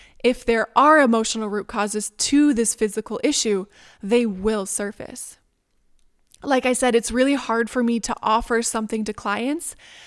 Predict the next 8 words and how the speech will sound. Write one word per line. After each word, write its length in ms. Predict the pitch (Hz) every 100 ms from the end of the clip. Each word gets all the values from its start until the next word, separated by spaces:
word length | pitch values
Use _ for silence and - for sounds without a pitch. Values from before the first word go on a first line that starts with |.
| - - - -
that 220 | 262 254
I 80 | 247
haven't 480 | 254 247 247 226 -
experienced 840 | 233 - - 233 226 226 208 -
myself 840 | 220 220 - 196 202 285 - - - _ _ -
and 360 | 233 226 214
know 580 | 220 226 226 226 233 240 - _ _ _
that 440 | 214 233 220 208